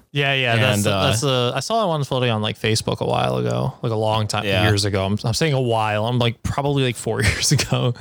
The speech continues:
Speaker 1: But yeah, no, we would do, like, the, um, you gotta put the word penis into a movie title. So, like, um, Ten Things I Hate About Penis. <laughs>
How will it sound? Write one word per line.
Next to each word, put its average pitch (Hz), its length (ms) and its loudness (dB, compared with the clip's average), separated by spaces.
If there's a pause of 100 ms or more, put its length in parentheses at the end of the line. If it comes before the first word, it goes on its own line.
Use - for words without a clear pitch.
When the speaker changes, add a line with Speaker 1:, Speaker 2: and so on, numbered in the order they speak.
(1400)
Speaker 1:
But 147 120 0
yeah, 147 260 0
no, 139 160 2
we 139 180 2
would 160 160 0
do, 147 200 2
like, 131 300 -2
the, 131 120 0
um, 113 500 0 (360)
you 127 80 -6
gotta 131 180 0
put 135 240 2
the 135 80 0
word 127 300 0
penis 117 420 0
into 113 440 0
a 110 40 0
movie 110 260 0
title. 107 380 0
So, 117 300 -2
like, 110 420 -2 (580)
um, 107 640 -2 (300)
Ten 160 220 0
Things 127 240 2
I 117 80 2
Hate 110 180 2
About 107 320 0
Penis. 104 720 0 (300)
<laughs> - 100 -10